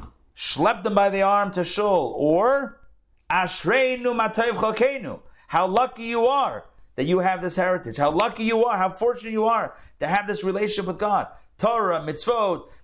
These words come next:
prayer. Which is more effective? You have to, right? "Ooh, God's gonna get you if you don't. Come here." Or, "How lucky you are, how fortunate we are to be part of this."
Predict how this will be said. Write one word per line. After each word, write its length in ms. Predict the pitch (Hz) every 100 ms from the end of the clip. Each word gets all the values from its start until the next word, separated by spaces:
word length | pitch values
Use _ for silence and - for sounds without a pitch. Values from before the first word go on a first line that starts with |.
| -
prayer. 640 | 214 240 220 175 113 - - _ _ _ _ _ _
Which 180 | 160 170
is 80 | 170
more 160 | 165
effective? 480 | 143 131 101 - - - - _ _ _ _ _
You 120 | 104
have 400 | 135 214 220 -
to, 580 | 202 196 190 185 175 180 _ _ - - _ _ _ -
right? 420 | 131 165 180 - _ -
"Ooh, 280 | 180 202 190
God's 320 | 185 185 156
gonna 180 | 190 180
get 320 | 214 220 202
you 60 |
if 120 | 190 170
you 120 | 180
don't. 520 | 175 175 165 165 - _ _
Come 200 | - 214
here." 640 | 220 233 214 196 180 - - - _ -
Or, 640 | 120 131 180 214 202 - - -
"How 200 | - 127
lucky 360 | 127 151 - 139
you 200 | 120 101
are, 120 | 95
how 140 | 113
fortunate 540 | 120 156 175 170 151 135
we 240 | 160 226
are 340 | 160 101 85 - _ _ - -
to 60 |
be 100 | 120
part 240 | 120 123 110
of 100 | 90
this." 340 | - - -